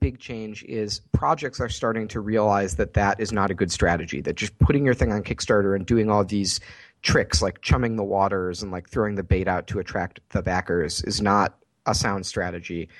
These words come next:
and you won't get funded if that's your only plan. That's number one. Number two, I think people who have backed Kickstarter projects, like, including myself, like, I've backed a lot of Kickstarter projects,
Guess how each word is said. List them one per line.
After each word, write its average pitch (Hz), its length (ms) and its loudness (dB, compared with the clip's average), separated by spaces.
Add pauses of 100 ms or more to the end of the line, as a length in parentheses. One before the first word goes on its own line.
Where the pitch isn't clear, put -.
(140)
and 110 100 -2
you 110 100 0
won't 117 160 4
get 101 200 0
funded 95 320 0
if 85 100 -4
that's 87 260 0
your 90 200 4
only 92 320 0
plan. 87 440 0 (460)
That's 156 220 0
number 117 180 2
one. 82 300 -2
Number 139 200 2
two, 147 440 2 (320)
I 143 80 2
think - 240 0
people 139 260 -2
who 123 140 -2
have 107 120 0
backed 160 320 0
Kickstarter 110 440 -6
projects, 95 520 -2
like, 104 160 -4
including 107 360 0
myself, 120 440 4
like, 104 120 -4
I've 104 160 -2
backed 98 260 -2
a 92 60 0
lot 131 160 4
of - 60 -4
Kickstarter 92 380 -10
projects, 95 600 -6